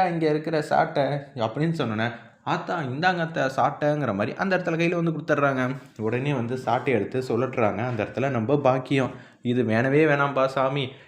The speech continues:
எப்படி இருந்தாலும் உங்க அம்மா பேச்சையும் சி-, அண்ணி பேச்சையும் கேட்டுறாத, நான் போறேன்னு சொல்லிட்டு சவுந்தரபாண்டி மட்டும் வேக வேகமா ஓடுறாங்க.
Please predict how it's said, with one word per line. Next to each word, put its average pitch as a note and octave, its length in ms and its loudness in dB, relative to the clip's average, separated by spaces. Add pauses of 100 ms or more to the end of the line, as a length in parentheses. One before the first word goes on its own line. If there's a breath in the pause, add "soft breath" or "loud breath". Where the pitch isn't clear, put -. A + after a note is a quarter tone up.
(100)
எப்படி A#2 280 2
இருந்தாலும் C#3 360 4
உங்க C3 120 -2
அம்மா C3 280 2
பேச்சையும் G#2+ 640 -2 (320)
சி-, A#2 220 -8 (100)
அண்ணி D3 280 0
பேச்சையும் C#3+ 360 0
கேட்டுறாத, C#3 440 4
நான் G#2+ 280 -2
போறேன்னு C#3 360 2
சொல்லிட்டு G#2+ 300 2 (280 loud breath)
சவுந்தரபாண்டி D#3 680 0
மட்டும் A#2 260 -2
வேக A#2+ 260 2
வேகமா G#2 320 -2
ஓடுறாங்க. A2+ 420 4